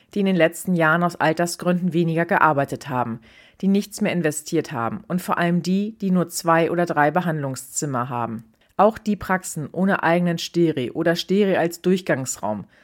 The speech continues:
sind nicht mehr vermittelbar. Die kannst du nur noch zuschließen. Wenn ich das so sage, verstehen mich die Zahnärzte nicht, weil es ja auch jetzt noch funktioniert. Das mag schon sein.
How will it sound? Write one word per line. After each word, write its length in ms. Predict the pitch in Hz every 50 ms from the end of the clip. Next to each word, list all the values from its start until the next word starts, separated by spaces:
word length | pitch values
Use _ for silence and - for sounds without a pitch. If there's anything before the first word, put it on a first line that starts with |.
| _ _ _
sind 300 | - - - 208 202 196
nicht 260 | 202 196 196 - -
mehr 120 | 196 185 185
vermittelbar. 760 | - 196 175 170 165 135 143 131 117 - - 202 - - - _ _ -
Die 100 | 190 185
kannst 320 | - 220 208 202 185 -
du 60 | 202
nur 220 | 185 180 175 170 170
noch 40 |
zuschließen. 800 | - - - - 175 170 - - 151 120 107 - - 120 101 - - _ - - _ _ -
Wenn 140 | 202 220 233
ich 100 | 220 -
das 160 | 208 208 -
so 100 | - 190
sage, 520 | 170 151 151 151 147 143 131 120 135 - -
verstehen 460 | - - 190 202 - 214 208 202 202
mich 100 | 190 185
die 140 | - 143 -
Zahnärzte 640 | - - 156 131 131 113 113 113 - - - 143
nicht, 300 | 127 123 113 110 - -
weil 120 | - 147 165
es 160 | 175 175 -
ja 140 | 185 - -
auch 160 | 156 160 -
jetzt 280 | 180 170 165 - - -
noch 120 | 175 156
funktioniert. 800 | - - 175 165 170 - - 196 190 185 180 151 117 101 - _ _ _ _ _ _ _
Das 220 | 175 175 175 -
mag 280 | 190 180 180 196 185 -
schon 260 | - - 185 180 170
sein. 420 | 165 170 143 120 110 104 110 -